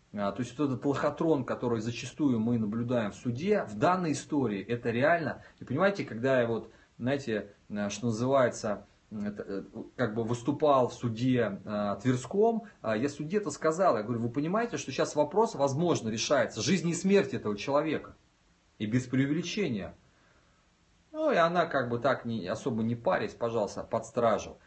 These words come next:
«Десять миллионов мы предлагали под залог, а нам не нужно десять миллионов». А, предлагали под, под, значит, э, домашний арест, тоже не катит.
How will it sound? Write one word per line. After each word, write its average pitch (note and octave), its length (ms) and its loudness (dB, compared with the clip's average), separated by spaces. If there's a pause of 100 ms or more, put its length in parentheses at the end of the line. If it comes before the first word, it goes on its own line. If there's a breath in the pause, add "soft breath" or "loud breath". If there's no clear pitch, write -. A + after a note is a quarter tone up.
«Десять D#3 360 0
миллионов D#3 440 2
мы C3 80 -2
предлагали C3+ 540 2
под C3 220 -4
залог, E3+ 460 2
а F3 180 0
нам C#3 180 2
не C#3+ 80 2
нужно C3 340 2
десять G2 320 -6
миллионов». G2 460 -4 (960 loud breath)
А, G#2 920 4
предлагали E3 600 4
под, D3+ 300 2
под, D3+ 320 2
значит, C#3 480 -6
э, C3 320 0
домашний D#3+ 440 2
арест, E3+ 380 0
тоже A#2+ 380 2
не A#2 200 0
катит. - 440 0